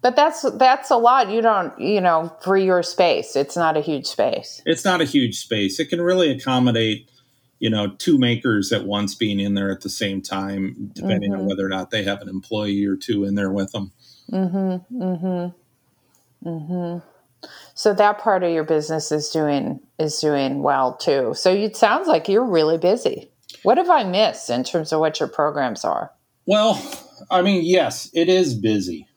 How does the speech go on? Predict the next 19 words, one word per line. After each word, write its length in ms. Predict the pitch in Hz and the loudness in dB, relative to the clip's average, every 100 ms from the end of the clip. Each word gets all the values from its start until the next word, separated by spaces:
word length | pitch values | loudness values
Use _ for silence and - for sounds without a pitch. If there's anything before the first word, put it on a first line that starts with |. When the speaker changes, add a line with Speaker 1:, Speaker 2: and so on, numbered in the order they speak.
| 113 | -2
Speaker 2:
I 100 | 123 | -2
agree 220 | 110 117 | 2 0
with 180 | 98 - | 0 -6
you. 140 | 90 - | -14 -4
Um, 540 | 143 135 127 110 98 - _ - | 0 2 2 0 -4 -8 _ -6
Speaker 1:
Mm-hmm. 540 | 185 170 202 208 214 226 _ _ - _ _ _ _ _ _ _ _ _ _ | -4 -4 -4 -4 -4 -6 _ _ -20 _ _ _ _ _ _ _ _ _ _
Speaker 2:
what 200 | 139 175 | 2 2
have 140 | 190 175 | 2 0
you 80 | 151 | 2
missed 320 | 151 143 165 | 2 2 2
in 100 | 139 | 2
terms 320 | 143 151 127 | 2 0 0
of 80 | 123 | 0
programs? 540 | 151 143 143 135 123 - | 0 2 2 2 -2 -2
Uh, 380 | 165 165 165 - - - - - - - - | -2 0 0 -2 -6 -10 -12 -14 -16 -18 -6
you 200 | 170 170 | -2 0
know, 260 | 170 170 | 2 2
there 580 | 143 139 180 196 208 208 | 0 -2 0 2 2 2
are, 540 | 175 175 170 170 123 | 2 2 2 2 -2